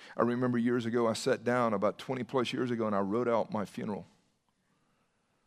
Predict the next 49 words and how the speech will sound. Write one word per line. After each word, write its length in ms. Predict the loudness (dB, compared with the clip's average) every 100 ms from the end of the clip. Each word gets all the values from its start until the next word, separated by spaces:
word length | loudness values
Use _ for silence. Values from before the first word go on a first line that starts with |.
| _ _ _ _
And 140 | -4 -2
I 40 |
was 100 | -2
sharing 280 | -4 -4 -2
with 100 | -2
my 120 | 0
dad. 280 | 2 2 0
I 20 |
said, 160 | -2 0
"Dad, 280 | 2 0 -2
I, 40 |
I 40 | -2
wrote 200 | 2 2
out 180 | 2
my 140 | -4 -8
funeral, 440 | -4 -2 -2 -2
this 160 | -4 -4
one 180 | -4 0
less 280 | 0 0 -2
thing 240 | -2 0
Barb 340 | 2 2 2 0
and 140 | -2
the 60 | -2
kids 280 | -2 -2
would 120 | -4 -4
have 180 | -4
to 100 | -4
deal 280 | -2 2 2
with. 260 | 2 2 0 -6 -20 -14 -8
But 160 | 0
Dad, 200 | 4 6
I 40 | 6
wrote 240 | 6 4
it 100 | 6
out. 180 | 6 6
Have 100 | 4
you 60 | 0
ever 140 | 0
written 220 | -2 -2
out 140 | -2 -2
your 100 | -6
funeral?" 320 | -4 -4 -4
He 100 | -4
said, 160 | -4
"I 60 | -4
don't 120 | -6
wanna 140 | -8 -10
talk 280 | -12 -12
about 240 | -14 -18